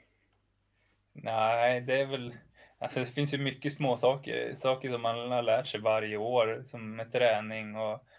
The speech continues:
kost och vila och allt det som hör till för att prestera. Men det är ju mycket små saker, liksom. Det är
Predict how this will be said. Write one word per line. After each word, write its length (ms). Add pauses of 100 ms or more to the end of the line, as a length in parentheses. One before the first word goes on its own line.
(140)
kost 360
och 140
vila 500
och 160 (760)
allt 260
det 100
som 140
hör 120
till 260
för 120
att 140
prestera. 500 (320)
Men 180
det 60
är 40
ju 80
mycket 300
små 300
saker, 460
liksom. 340
Det 80
är 40